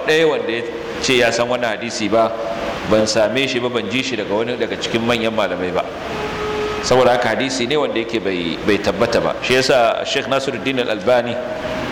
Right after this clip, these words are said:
a cikin Silsilatul Ahadith Ad-Da'ifa, ah, sifili na farko, ah, hadisi na ɗari da ɗaya, yake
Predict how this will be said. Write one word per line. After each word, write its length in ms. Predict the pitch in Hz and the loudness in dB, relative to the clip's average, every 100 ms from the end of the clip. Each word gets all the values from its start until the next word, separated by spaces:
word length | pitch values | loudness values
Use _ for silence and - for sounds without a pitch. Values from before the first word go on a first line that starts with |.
| - - - - - | -6 -8 -6 -2 0
a 0 | - | 2
cikin 160 | 135 131 | 2 2
Silsilatul 480 | 143 - 131 127 - | 0 0 0 0 0
Ahadith 320 | 107 117 123 | 0 -2 -2
Ad-Da'ifa, 540 | 110 101 104 120 104 - - - - - - - 104 | 0 4 4 2 -2 -4 -8 -10 -8 -8 -6 -4 0
ah, 140 | 90 | 0
sifili 420 | 87 120 113 120 | 0 0 0 0
na 100 | 120 120 | 0 0
farko, 480 | 131 - 135 127 - - - 123 | -2 2 2 2 -2 -6 0 4
ah, 160 | 107 101 | 4 2
hadisi 260 | 127 131 127 | 0 0 0
na 80 | |
ɗari 240 | 127 113 120 | 2 0 0
da 100 | - | 0
ɗaya, 220 | 104 101 - - - - - - - - - - | 2 2 0 -6 -6 -6 -6 -6 -6 -6 -2 2
yake 280 | 131 131 | 2 2